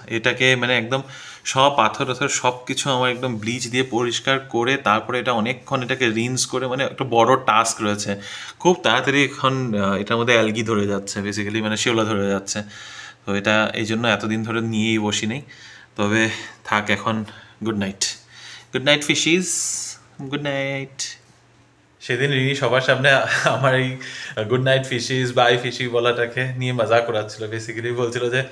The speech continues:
ও মা-, আসতে যেতে মাছগুলোর সাথে কথা বলে। কথা বলি না, একটু মাঝে মধ্যে address করি আর কি, ভালো লাগে। বাড়িতে আছে যখন একটা ইয়েতে, বাস আসতে যেতে আমি hello fishies, hi fishies,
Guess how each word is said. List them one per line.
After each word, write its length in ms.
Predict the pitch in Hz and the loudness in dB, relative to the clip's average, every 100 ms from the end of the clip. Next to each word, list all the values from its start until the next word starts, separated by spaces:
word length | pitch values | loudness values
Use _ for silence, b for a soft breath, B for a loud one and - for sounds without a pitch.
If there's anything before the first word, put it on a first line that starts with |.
| B B B | B B B
ও 100 | 127 | 2
মা-, 120 | 127 | 4
আসতে 280 | 110 - 127 | 2 0 -2
যেতে 200 | 123 131 | -2 2
মাছগুলোর 420 | 113 113 120 120 | 2 2 0 -4
সাথে 240 | 120 117 117 | -4 -4 -2
কথা 240 | 107 117 | -2 -2
বলে। 220 | 107 107 123 B B B 330 - | -4 -6 -10 B B B -10 0
কথা 300 | 123 127 180 | 2 4 2
বলি 240 | 143 113 | 2 0
না, 100 | 113 | 0
একটু 480 | 131 151 135 139 135 | -2 -4 -10 -10 -4
মাঝে 280 | 123 110 131 | -2 -2 -2
মধ্যে 240 | 127 139 | -6 -4
address 520 | - 147 131 143 147 - | 0 -2 0 0 0 -2
করি 300 | 113 104 107 | -8 -8 -8
আর 60 | |
কি, 160 | 104 120 | -8 -8
ভালো 220 | 131 175 | 2 4
লাগে। 340 | 147 104 104 107 - | 4 2 -2 -8 -2
বাড়িতে 340 | 110 120 147 | 0 2 2
আছে 480 | 139 107 107 - 156 | 0 0 -4 0 0
যখন 280 | 151 151 135 | -2 -4 -8
একটা 440 | 117 123 113 110 | -4 -2 -2 -4
ইয়েতে, 420 | 113 110 107 120 | -8 -8 -8 -8
বাস 180 | 117 151 | -6 -2
আসতে 240 | 131 117 135 | -2 -4 -6
যেতে 220 | 127 131 | -4 -4
আমি 220 | 120 123 | -4 -6
hello 260 | 123 120 123 | -8 -6 -6
fishies, 680 | 123 120 120 113 113 113 113 | -8 -10 -8 -6 -6 -8 -4
hi 240 | 117 113 | -2 -2
fishies, 640 | 117 123 - 131 120 113 | -2 -4 -2 -2 -4 -6